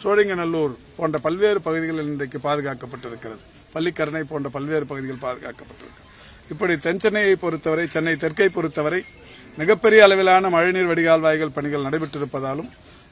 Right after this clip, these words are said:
பீரியாடிக்கலி டீசில்ட்டிங் என்கின்ற வகையில் மழைநீர் வடிகால் வாய்களை தொடர்ச்சியாக தூர்வாரி இருப்பதாலும் பெரிய அளவிலான பாதிப்பு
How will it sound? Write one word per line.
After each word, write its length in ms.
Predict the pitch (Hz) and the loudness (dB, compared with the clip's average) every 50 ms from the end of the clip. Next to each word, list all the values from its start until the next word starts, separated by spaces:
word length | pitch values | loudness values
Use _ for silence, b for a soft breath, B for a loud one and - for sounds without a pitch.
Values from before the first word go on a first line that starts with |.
| _ - | _ -2
பீரியாடிக்கலி 600 | 202 233 233 240 233 233 233 226 226 220 214 208 175 196 | 0 4 6 8 8 8 6 4 2 2 2 2 2 0
டீசில்ட்டிங் 500 | 208 - - 208 196 - 190 180 175 170 | 0 0 -2 -4 0 0 0 0 2 0
என்கின்ற 300 | 175 175 175 170 160 170 | 0 -2 -2 -2 0 0
வகையில் 420 | 160 165 160 180 185 185 185 185 - 135 | 0 0 0 2 0 0 0 -2 -4 -2
மழைநீர் 440 | 147 156 165 180 190 190 180 170 160 | 0 0 2 2 2 0 0 2 2
வடிகால் 300 | 160 165 165 160 160 156 | 0 4 4 4 4 6
வாய்களை 380 | 156 151 147 143 147 170 - - - - B B B B B - | 4 2 2 2 0 -2 -4 -4 -12 -20 B B B B B -4
தொடர்ச்சியாக 580 | - 170 175 202 202 160 - 208 202 202 202 196 151 - | -2 0 0 0 0 2 6 6 6 8 6 2 2 4
தூர்வாரி 440 | 196 196 196 185 175 165 160 156 151 | 4 4 6 6 4 4 4 4 -2
இருப்பதாலும் 540 | 147 147 - 151 139 135 131 135 143 156 - - - - - - - - - - | -4 -4 -4 -4 -4 -2 -4 -4 -6 -8 -10 -16 -20 -20 -20 -20 -20 -20 -4 -2
பெரிய 260 | 170 180 202 220 208 | 0 2 6 6 6
அளவிலான 460 | 190 185 175 175 170 165 160 160 151 | 6 6 4 4 4 2 2 2 4
பாதிப்பு 440 | 139 151 165 175 170 165 - - | 6 6 6 6 6 0 0 0